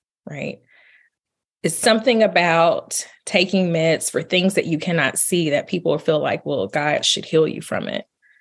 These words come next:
Take your meds, people. I think it's okay. So no, it didn't scare me at all.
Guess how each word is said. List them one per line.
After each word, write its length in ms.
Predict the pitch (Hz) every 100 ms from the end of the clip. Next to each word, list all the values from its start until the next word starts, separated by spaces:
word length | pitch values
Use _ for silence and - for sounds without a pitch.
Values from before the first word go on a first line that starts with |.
| _ _ -
Take 240 | - 180
your 120 | 202 190
meds, 580 | 165 170 - - - - - - _ -
people. 420 | - - - - - 147 143 - - - -
I 100 | 160
think 260 | 170 180 175
it's 180 | 165 151
okay. 320 | 143 - - - _ -
So 260 | - 175
no, 180 | 160 135
it 100 | 143
didn't 220 | 160 -
scare 200 | - 120
me 120 | 123
at 100 | -
all. 180 | - -